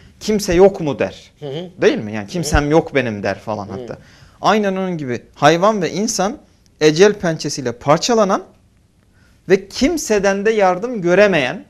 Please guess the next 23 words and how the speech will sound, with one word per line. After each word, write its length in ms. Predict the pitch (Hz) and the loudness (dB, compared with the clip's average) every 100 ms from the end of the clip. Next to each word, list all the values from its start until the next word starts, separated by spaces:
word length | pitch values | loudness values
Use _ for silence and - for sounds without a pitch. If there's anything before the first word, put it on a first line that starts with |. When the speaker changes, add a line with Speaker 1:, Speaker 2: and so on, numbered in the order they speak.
| _ | _
Speaker 2:
Evet. 420 | 139 117 - - | 4 4 -4 -20
Speaker 1:
her 280 | - 202 202 | 2 2 2
ne 180 | 165 226 | 0 -2
olursa 460 | 190 190 226 - 170 | 0 -2 -2 -4 -6
olsun, 460 | 143 - 147 135 | -6 -6 -14 -8
ne 80 | 185 | -4
yaparsa 440 | 233 196 165 151 156 | -4 -4 -6 -6 -6
yapsın, 420 | 151 - 254 311 - _ - | -6 -6 -10 -10 -20 _ 2
o 160 | 226 | 2
pençeye 500 | 220 170 156 170 156 | 4 -2 -4 -2 -2
maruz 420 | 151 165 160 156 | 2 2 2 -2
kalan 360 | - 254 269 - - _ _ _ _ _ _ _ _ _ _ _ _ _ _ _ _ _ _ 156 - _ _ | -2 2 2 0 -6 _ _ _ _ _ _ _ _ _ _ _ _ _ _ _ _ _ _ -18 -18 _ _
kişi, 280 | 240 185 190 175 143 151 | -4 -4 -4 -6 -6 0
şeylerdir, 600 | 214 190 160 117 - - 135 | 4 8 6 4 -10 -18 -14
nesneler, 480 | 156 156 151 165 147 | 0 0 0 -2 2
varlıklardır. 680 | 139 147 143 151 131 - - _ _ | 6 6 6 0 -2 -4 -20 _ _
Speaker 2:
Evet. 240 | 127 107 254 | -14 -10 -2
Speaker 1:
Bir 80 | 285 | 2
de 40 | |
üstüne 320 | 233 - 277 | 2 2 4
başıbozuk 420 | 233 214 196 180 | 4 4 0 0
ekledi 280 | 147 110 104 | -6 -6 -10
şimdi. 320 | 98 101 98 | -10 -14 -16